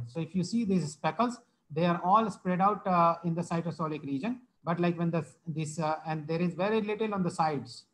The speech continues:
But when a T cell is dying, there is a significant translocation of bim to the mitochondria. And then, uh, this, uh, uh, later on, we were also able to see, like, uh, this, uh, bim which is present into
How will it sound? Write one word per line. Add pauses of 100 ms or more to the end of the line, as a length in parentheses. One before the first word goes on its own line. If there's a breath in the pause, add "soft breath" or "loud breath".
(360)
But
when
a
T
cell
is
dying,
there
is
a
significant
translocation
of
bim
to
the
mitochondria. (480)
And
then,
uh,
this,
uh, (220)
uh,
later
on,
we
were
also
able
to
see,
like,
uh,
this,
uh,
bim
which
is
present
into